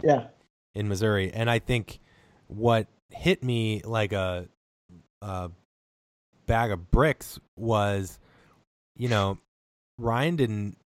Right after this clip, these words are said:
Speaker 2: Ryan and Brittany didn't know that they had it, right? And I was with them. I was in Saint Louis on
Speaker 1: Yeah.
Speaker 2: March fifth, March sixth. We had dinner together.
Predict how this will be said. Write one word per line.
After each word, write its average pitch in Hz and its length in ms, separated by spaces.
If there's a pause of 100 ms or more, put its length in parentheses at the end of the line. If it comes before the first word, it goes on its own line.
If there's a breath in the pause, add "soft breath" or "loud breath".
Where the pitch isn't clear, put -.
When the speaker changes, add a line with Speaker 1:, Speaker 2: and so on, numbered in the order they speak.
(220)
Speaker 2:
Ryan 123 240
and 123 120
Brittany 120 520 (380)
didn't 110 280
know 113 280
that 104 160
they 104 160
had 127 260
it, 113 160 (640)
right? 107 240
And 120 140
I 143 140
was 127 200
with 160 220
them. 80 280
I 113 160
was 143 200
in 151 100
Saint 139 300
Louis 147 480
on 110 240
Speaker 1:
Yeah. 139 140
Speaker 2:
March 131 300
fifth, - 460
March 120 340
sixth. - 380
We 113 180
had 117 140
dinner 117 260
together. 139 560